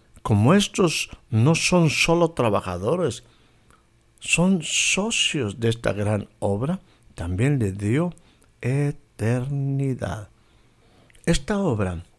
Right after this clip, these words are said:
ha entrado en un tiempo crítico. Este constructor no utiliza elementos inertes.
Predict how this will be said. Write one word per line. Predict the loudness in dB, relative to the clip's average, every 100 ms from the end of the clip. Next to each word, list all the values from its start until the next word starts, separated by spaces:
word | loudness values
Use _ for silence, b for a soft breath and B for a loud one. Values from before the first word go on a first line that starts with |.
| _ -10
ha | -4
entrado | -2 -2 -2 -2 0 0 -2 -4 _ _ _ -8
en | -2 0
un | 2 2 0 -4 _ _ -20 -18
tiempo | -2 0 0 -2 -2 -2 -4 -14 _ _ -8
crítico. | 0 0 0 -8 -8 -8 -8 -10 _ _ _ _ _ _ _ _
Este | -8 -8 -6 -8 -4
constructor | -4 -4 -6 -10 -10 -10 -10 -12 -20 _ _ _ _ _ _ -6
no | -2 0 0
utiliza | -2 -2 0 0 0 -2 -4 -4 _ _ _ _ _
elementos | -4 -2 0 0 0 -4 -4 -4 -4 -6 _ _ _ _ _
inertes. | 0 2 4 2 0 -8 -6 -6 -6 -10